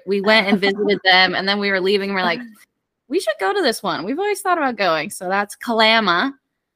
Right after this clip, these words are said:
Speaker 1: and they're, they just have bars and stuff, but there's actually three different bars. So we, like,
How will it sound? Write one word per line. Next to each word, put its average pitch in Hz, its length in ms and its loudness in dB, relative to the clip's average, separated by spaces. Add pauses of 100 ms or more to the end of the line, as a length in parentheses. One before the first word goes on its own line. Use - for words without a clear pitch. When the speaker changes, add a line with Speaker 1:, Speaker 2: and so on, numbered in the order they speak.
(300)
Speaker 1:
and 202 160 -4
they're, 208 160 2
they 220 240 -2
just 214 200 -8
have 208 180 -6
bars 175 400 2
and 165 120 -10
stuff, 170 240 -4
but 180 100 -6
there's 196 160 -4
actually 185 320 -6
three 202 240 -4
different 180 260 -6
bars. 160 320 2
So 180 120 -12
we, 170 100 -10
like, - 380 -10